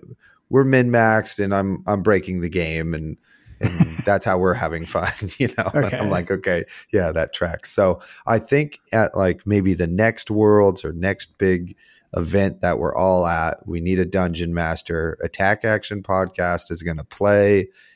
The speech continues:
Speaker 1: in a D and D group with Tarek Patel and Michael Hamilton. So let's,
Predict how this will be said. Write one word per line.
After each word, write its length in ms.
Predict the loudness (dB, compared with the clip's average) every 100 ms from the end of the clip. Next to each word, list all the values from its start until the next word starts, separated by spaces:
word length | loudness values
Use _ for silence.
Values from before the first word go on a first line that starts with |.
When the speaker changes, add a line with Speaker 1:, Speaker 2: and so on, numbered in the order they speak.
| _ _
Speaker 1:
in 200 | 0 2
a 60 | 0
D 240 | 0 0
and 100 | 2
D 200 | 2 0
group 560 | 2 2 4 4 2 -6 _ _ _ _ _
with 320 | 0 4 4 2
Tarek 260 | 0 0
Patel 460 | -2 -2 0 2 0 -2
and 140 | -4
Michael 320 | -2 -2 -4
Hamilton. 640 | -4 -4 -4 -6 -4 -4 -4
So 420 | -4 -2 0 -2 -2
let's, 400 | -4 -6 -18